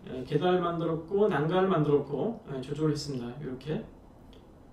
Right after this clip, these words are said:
이 정도 간단하게 계단을 생성하는 방법과 하여튼 난간, 예, 이렇게 여기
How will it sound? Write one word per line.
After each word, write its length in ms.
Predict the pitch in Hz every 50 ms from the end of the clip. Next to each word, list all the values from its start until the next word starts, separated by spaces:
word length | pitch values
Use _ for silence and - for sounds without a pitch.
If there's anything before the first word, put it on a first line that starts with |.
| -
이 140 | 139 143 156
정도 500 | 175 208 208 208 202 214 226 233 240 233
간단하게 680 | - - 160 - 196 190 190 190 185 185 180 196 202 185
계단을 1300 | 160 156 151 175 185 190 190 190 190 190 190 185 185 180 175 165 - 190 185 202 202 208 208 208 208 - - - - - - - - - - - 143
생성하는 480 | 143 - 202 196 196 196 190 190 180 160
방법과 920 | 156 160 165 165 170 180 165 - - 180 185 185 185 190 185 - - -
하여튼 280 | - 156 - 175 165 165
난간, 560 | 160 139 143 151 160 156 151 160 220 233 - - -
예, 240 | 139 131 131 - - -
이렇게 100 | 139 135
여기 280 | 143 139 143 151 151